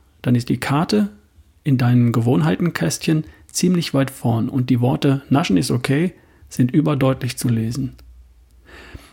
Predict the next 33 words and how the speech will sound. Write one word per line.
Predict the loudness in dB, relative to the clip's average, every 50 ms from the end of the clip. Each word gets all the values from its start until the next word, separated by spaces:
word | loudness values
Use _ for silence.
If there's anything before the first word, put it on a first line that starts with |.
| -20 -10 -2
Und | 2 2 4 4
wann | 4 4
immer | 4 4 2 2
die | 2 2
Gelegenheit | 2 2 2 2 2 0 0 0 0 -2 -2
sich | -4 -6 -4 -2
bietet, | 0 0 0 2 0 -2 -2 -6 -16 -20 -20 _ _ _ _ _ _ _
wenn | -6 -4 -2
du | 0 0
hungrig | 0 2 2 0 -2 -2
bist | 0 0 0 0 -2 -4
oder | -2 0 2
müde | 2 2 4 4 2 2 2 2 2 0
oder | -2 -2 -2
gelangweilt | -2 0 0 2 2 2 2 2 2 0 0 0 -2 -2
oder | -2 -2 -2
genervt | 0 0 0 2 2 2 2 0 -2 -4 -6 -14 -20 _ _ _ _ -4
oder | -2 0 2 2
wenn | 4 4 4 4 2 0 -2 -2
dir | 0 2
jemand | 2 2 2 2 0 -2
was | -4 -4 -2
anbietet, | 0 0 2 2 0 0 0 -2 -4 -6 -10 -20 _ _ _ _ -6 -2
dann | 0 0
siehst | 2 0 0 0 0
du | 0
als | 0 0 0 0
erstes | 0 0 0 0 0 -2 0
die | 0 -2 -2
Karte | 0 0 0 2 2 2 2
mit | 2 2 0
der | -2 -4 -2
Aufschrift | -2 -2 -2 -2 0 -2 -2 -2 -6